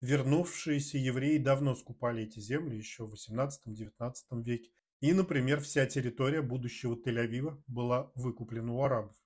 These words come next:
Землю скупали у арабских землевладельцев, которые не жили в Палестине, и прерывали, соответственно, контракт с арабскими арендаторами, из-за чего те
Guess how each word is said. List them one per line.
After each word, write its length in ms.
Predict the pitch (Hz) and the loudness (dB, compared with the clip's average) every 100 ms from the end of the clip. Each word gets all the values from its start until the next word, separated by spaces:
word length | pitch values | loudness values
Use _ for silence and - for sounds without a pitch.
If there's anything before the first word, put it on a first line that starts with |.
| _ _ _ _ - | _ _ _ _ -8
Землю 380 | 127 127 180 185 | -4 2 2 2
скупали 500 | - 139 139 139 156 | -4 -6 2 2 4
у 160 | 135 | 4
арабских 420 | 127 127 123 - 120 | 4 4 2 -4 -4
землевладельцев, 840 | 120 127 123 123 120 127 131 - | -2 -2 2 2 2 -2 -4 -4
которые 300 | 139 135 143 | -4 0 0
не 100 | 156 | 0
жили 240 | 156 123 | 0 -2
в 120 | 117 | -2
Палестине, 680 | - 117 117 - 147 170 147 - _ - | -4 -6 -6 -4 -2 -2 -4 -8 _ -2
и 80 | |
прерывали, 640 | 143 156 151 139 127 147 170 | 0 4 4 6 6 6 4
соответственно, 600 | - 135 135 131 - 131 | 0 0 0 -6 -4 -6
контракт 560 | 127 117 110 127 135 | -2 -2 0 -2 -2
с 140 | - - | -6 -2
арабскими 480 | 127 120 - 123 127 | 0 0 -2 -2 2
арендаторами, 720 | 131 147 139 113 120 107 101 _ _ - | 2 4 4 2 0 -8 -8 _ _ -8
из-за 220 | 123 127 | -4 -2
чего 280 | 123 147 143 | -2 2 2
те 440 | 143 151 160 160 | 2 2 2 0